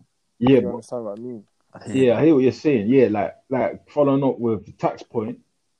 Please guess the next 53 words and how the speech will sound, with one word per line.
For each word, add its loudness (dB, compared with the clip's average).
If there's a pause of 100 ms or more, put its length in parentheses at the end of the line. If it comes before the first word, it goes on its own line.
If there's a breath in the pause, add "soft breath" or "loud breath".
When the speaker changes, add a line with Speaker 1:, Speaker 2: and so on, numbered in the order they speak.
Speaker 1:
is, -6
it's -10
another 2
thing. -2
Like, -8 (480)
the -16
types -4
of 0 (100)
girls 2
these -6
guys -8 (160)
attract -12
as -10
well. -6 (420)
Not 2
all 6
of 4
them, -2
innit? -2
It -4
depends 0
on 2
what -2 (100)
type 0 (100)
you -4
are, -4
Speaker 3:
Mm. -6
Speaker 1:
innit? -12
An -4
ambitious 0
Speaker 2:
Mm. -16
Speaker 1:
one -4 (440)
that -6
is -8
not -2
there 2
forever. -4 (760)
Then 0
yeah, 2
okay, -2
cool, -2
Speaker 2:
Yeah. 2 (120)
Speaker 1:
calm. -6 (680 soft breath)
But -2
if -6
you're 4
one 2
of 0
those 4
ones -4
that -2
are -2
proper -6